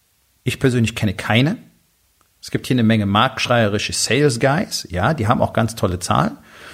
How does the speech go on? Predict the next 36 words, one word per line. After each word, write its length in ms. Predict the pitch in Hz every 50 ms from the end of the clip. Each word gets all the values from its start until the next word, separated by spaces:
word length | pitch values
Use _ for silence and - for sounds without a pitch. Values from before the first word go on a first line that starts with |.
| - - -
Ist 200 | - - - -
cool. 240 | 120 135 160 175 170 - - - -
Das 240 | 117 117 117 - -
Zeug 160 | - 127 123
kannst 260 | - 120 120 113 -
du 60 | 110
selber 240 | 101 101 104 101 104
nicht 160 | 107 104 -
machen. 240 | 107 87 - - - - _ _ _ _ _ _ _ _ _ _ _ _ _ _ _ _ _ _ _ _ - -
Es 80 | - -
funktioniert 480 | - 123 120 - - 113 110 107 -
so 120 | - - 76
nicht. 280 | - - - - _ _ _ _
Und 120 | - 113
auch 120 | - - -
für 160 | - - 127
die 240 | 113 135 151 143 117
hat's 180 | 120 117 -
so 160 | - 127 123 123
nicht 140 | 120 113
funktioniert, 480 | - - 113 113 - 110 107 120 117 -
weil 100 | 113 107
die 140 | 104 127 -
auch 160 | - - -
alle 180 | - 120 110 107
Hilfe 340 | 107 120 120 117 - 120
dabei 300 | 110 113 107 104 107 107
hatten, 320 | 101 117 - - 120 117 113 - - - - -
ihre 200 | 123 113 120 113
Persona 520 | 113 117 110 110 - 120 117 110 101 101
so 160 | 101 113 113
aufzubauen. 580 | - 107 104 - - - 110 - 58 62 - - _ _ _ _ _ -
Ja? 200 | - - 175 - - - - - - - - _ -
Also, 320 | 120 120 117 110 110 - - - - - - - _ - _ _ _
Vorsicht. 640 | - - - 117 104 85 - - - - - - _ _ _ _ _ _ _ _ _ _ _
Vorsicht. 540 | - - - 101 92 90 - - - -